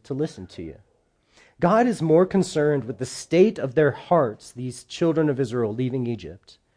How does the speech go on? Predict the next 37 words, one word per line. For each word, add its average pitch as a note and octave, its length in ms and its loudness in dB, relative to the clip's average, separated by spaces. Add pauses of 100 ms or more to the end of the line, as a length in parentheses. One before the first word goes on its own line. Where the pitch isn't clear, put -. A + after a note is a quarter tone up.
(400)
than G#3 240 8
their A3 160 10
comfort A3 720 4
or G3+ 200 10
reaching G#3+ 400 4
a F#3+ 60 6
certain F#3+ 440 0
destination E3 840 -2
quickly. F#2 640 -8 (840)
You G3 80 8
know, A3 80 10
in A3+ 40 6
their C4 160 10
mind, F3+ 300 6
it's E3+ 80 -4
like, F3 180 2 (140)
"If - 140 -4
we C4+ 180 10
don't D4 180 8
reach C4+ 160 2
a B3 60 0
destination, A3 560 4 (160)
if - 120 -2
we A#3+ 140 8
don't D4+ 140 6
have A3+ 180 8
a A3+ 60 8
house, G#3 280 6 (140)
if D3+ 120 4
I A3 120 10
don't C4+ 140 8
have G#3 160 8
all B3+ 280 10
these C#4 220 4
things B3 320 6
lined A3+ 320 8
up, G#3 320 8